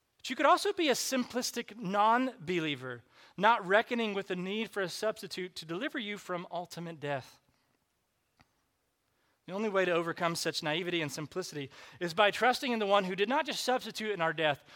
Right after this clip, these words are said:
but who defeated death in his resurrection, Jesus Christ.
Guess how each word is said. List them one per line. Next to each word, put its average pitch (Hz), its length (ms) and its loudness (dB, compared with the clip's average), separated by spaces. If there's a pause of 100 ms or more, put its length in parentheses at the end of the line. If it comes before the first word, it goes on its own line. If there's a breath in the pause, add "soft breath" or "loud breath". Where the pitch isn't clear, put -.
(160 loud breath)
but 175 100 -2
who 185 100 0
defeated 202 460 -2
death 175 260 2
in 175 120 -8
his 147 160 -6
resurrection, 143 760 -4 (320 loud breath)
Jesus 147 380 -8
Christ. 135 460 -8